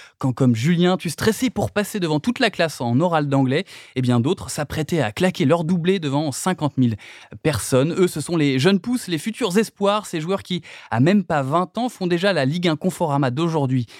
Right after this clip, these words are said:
et de demain. Et ce sont d'eux dont on va parler dans ce nouvel épisode de Rond Central. Mais avant de, de rentrer dans, dans le vif du sujet, en préparant l'émission, on a identifié, euh, quatre catégories, quatre familles de jeunes joueurs. La première va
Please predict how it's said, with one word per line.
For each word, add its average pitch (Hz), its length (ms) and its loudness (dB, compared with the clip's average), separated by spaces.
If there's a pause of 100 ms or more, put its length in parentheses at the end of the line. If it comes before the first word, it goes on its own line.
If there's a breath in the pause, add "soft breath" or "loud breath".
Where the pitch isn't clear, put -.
(180 loud breath)
et 110 80 -2
de 113 140 2
demain. 147 440 2
Et 202 60 -2
ce 185 100 -4
sont 180 260 0
d'eux 196 200 2
dont 170 240 -4
on 151 60 -2
va 143 120 2
parler 147 340 0
dans 160 120 0
ce 147 140 -4
nouvel 135 300 2
épisode 135 440 -2 (340 loud breath)
de - 60 -18
Rond 180 180 4
Central. - 380 -4 (640)
Mais 165 140 6
avant 196 160 4
de, 170 140 -2
de 135 160 -4
rentrer 220 360 0
dans, 190 220 -4
dans 151 100 -2
le 143 120 2
vif 190 320 0
du 160 100 -2
sujet, 208 380 2
en 247 100 2
préparant 180 400 0
l'émission, 160 400 -2
on 190 100 -2
a 151 80 0
identifié, 143 540 0
euh, 120 100 0
quatre 214 220 -2
catégories, 190 480 0
quatre 175 180 -2
familles 180 440 2
de 120 260 2
jeunes 151 300 4
joueurs. 135 420 2
La 170 80 -2
première 160 340 -2
va 131 200 0